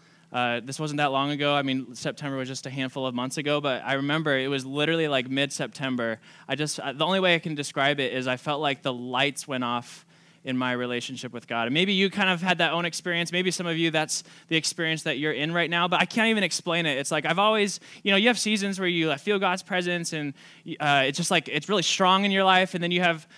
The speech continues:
seasons of your life where it's like, it's still there, but it's not as consistent. But this particular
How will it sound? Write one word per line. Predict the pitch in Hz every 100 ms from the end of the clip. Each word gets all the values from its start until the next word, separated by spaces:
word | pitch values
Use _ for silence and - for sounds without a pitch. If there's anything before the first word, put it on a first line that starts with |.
| -
seasons | - 220 208 202 185
of |
your | 170
life | 160 165 175 -
where | 170
it's | 175
like, | 180
it's |
still | - 247 247
there, | 160 147 160 180
but | 170
it's | 156 -
not | 165 165
as | 165
consistent. | - 147 165 165 196
But | 180 156
this | 170 233 -
particular | - - 170 - 190 190 170 147 131